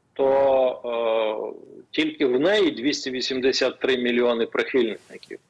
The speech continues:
а в інших там є і по триста мільйонів і так далі. А це чому названа Свіфт? Тому що, ну, ми можемо її акцептувати, бо це нашим дівчатам, оце близнятам по дванадцять років, вони зранку до вечора розказують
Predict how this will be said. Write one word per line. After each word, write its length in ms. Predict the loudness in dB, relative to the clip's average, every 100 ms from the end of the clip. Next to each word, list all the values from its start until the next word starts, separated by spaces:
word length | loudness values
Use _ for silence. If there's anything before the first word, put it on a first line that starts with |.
| _ -16
а 140 | -2 2
в 20 |
інших 440 | 2 2 2 0
там 200 | 0 0
є 160 | 2 2 0 -6
і 340 | -2 0 2 0
по 200 | 0 -2
триста 500 | 0 0 2 2 0
мільйонів 480 | 0 2 2 0 -4
і 40 |
так 200 | -6 -2
далі. 220 | 0 0 -2 -16 -20 -20 -20 -14
А 120 | -4 -4
це 440 | 0 0 0 -2
чому 280 | -2 0 2
названа 580 | 2 0 0 -4 -2 -6
Свіфт? 320 | -8 -14 -18 _ _
Тому 200 | -18 -14
що, 240 | -12 -4 -2
ну, 140 | 0
ми 120 | 2
можемо 380 | 2 0 0 0
її 140 | 2 2
акцептувати, 800 | 0 -2 -2 0 2 2 -2 -6
бо 120 | -8
це 260 | 0 0 0 -12 -18 -20 _
нашим 480 | -2 0 0 0 0
дівчатам, 500 | 0 2 0 0 0
оце 180 | -2
близнятам 640 | -4 -4 -2 -2 0 -2 0
по 140 | -2
дванадцять 560 | 0 0 0 0 0 0
років, 360 | -2 0 0
вони 200 | 2 0
зранку 380 | 0 0 0 0
до 140 | 2 2
вечора 380 | 2 -2 -8
розказують 580 | -6 -8 -2 -2 0 -6